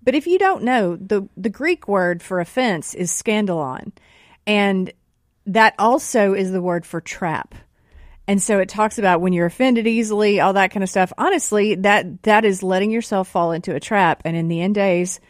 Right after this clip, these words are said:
that's, that's what Revelation talks about. In the end days, everyone will be easily offended. So even if we're not looking at global currency, even if we're not looking at current events, also please look at the fact that literally you cannot speak a complete sentence these days without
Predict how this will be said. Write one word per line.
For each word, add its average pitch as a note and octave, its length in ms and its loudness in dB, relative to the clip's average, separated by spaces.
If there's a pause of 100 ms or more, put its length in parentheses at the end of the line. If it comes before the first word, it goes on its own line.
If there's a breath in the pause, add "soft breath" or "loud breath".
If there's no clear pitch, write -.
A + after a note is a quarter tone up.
(320 soft breath)
that's, F#3 220 -6
that's F#3+ 280 -6
what E3 140 -2
Revelation F3 520 -2
talks D#3+ 240 -6
about. D#3 180 -2
In D#3+ 100 -2
the D#3+ 100 -4
end D#3 120 -6
days, E3+ 260 -4
everyone D#3+ 420 -4
will C#3+ 80 -8
be C#3+ 160 -10
easily C3 320 -12
offended. - 500 -14 (360 soft breath)
So G#3 340 4
even C#4 300 2
if A3 80 -4
we're A3 80 0
not A3 180 4
looking G3+ 240 -2
at F3+ 80 -4
global F3 320 -2
currency, E3+ 460 -4 (120)
even A3+ 140 0
if A3+ 100 0
we're A3 100 0
not G3 220 2
looking F#3 240 -4
at - 120 -8
current F3 240 -4
events, E3 500 -6
also A3 420 0
please D4 360 -4
look C4 120 -4
at A3+ 60 -14
the G#3+ 60 -8
fact E3+ 480 -2
that F#3 160 0
literally A#3+ 680 0
you G3+ 220 -2
cannot A3+ 460 -2
speak - 340 -6
a G3 80 -4
complete G#3+ 480 -6
sentence F#3+ 380 -6
these F3 200 -4
days F3 280 -4
without E3+ 220 -6